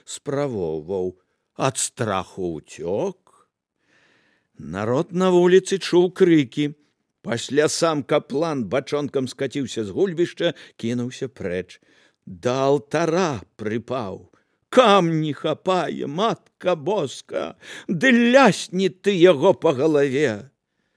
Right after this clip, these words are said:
Служкі схапіліся за мячы, стаў на дарозе ў іх тумаш. Выставіў наперад даволі магутнае, хаця і падупалае ад галадоўкі пуза, напнуў грудзі:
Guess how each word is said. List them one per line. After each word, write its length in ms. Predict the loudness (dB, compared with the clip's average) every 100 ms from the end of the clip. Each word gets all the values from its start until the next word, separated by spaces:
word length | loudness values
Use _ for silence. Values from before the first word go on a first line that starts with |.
| _ _
Служкі 760 | _ -14 -8 -2 -2 -4 -10 -12
схапіліся 640 | -4 -2 -2 -4 -4 -4
за 160 | -2 -2
мячы, 480 | -2 -2 0 0 -4 _ _
стаў 580 | -20 -18 -12 -8 -6 -6
на 220 | -6 -6
дарозе 560 | -4 -2 0 0 0 -2
ў 320 | -2 0 -2
іх 80 | -4 -2
тумаш. 800 | 0 0 -2 -2 -4 -6 -8 -16 _ _ _ _ _ _
Выставіў 960 | -6 0 0 0 -10 _ -2 0 0 0
наперад 720 | -2 -4 0 0 2 0 0
даволі 400 | 0 2 2 2
магутнае, 720 | 0 0 0 -4 -6 -4 -4 -6 -16 -10
хаця 320 | -8 -4 -2
і 80 | -2
падупалае 720 | -4 -4 -6 -4 -4 -2 -2 -4
ад 80 |
галадоўкі 720 | -4 -2 0 0 -2 -2 -8 -8
пуза, 600 | -10 -8 -6 -6 -2 -2 -4 -8
напнуў 480 | -6 -6 -4 -4 -4 -2
грудзі: 720 | 0 2 2 4 4 2 0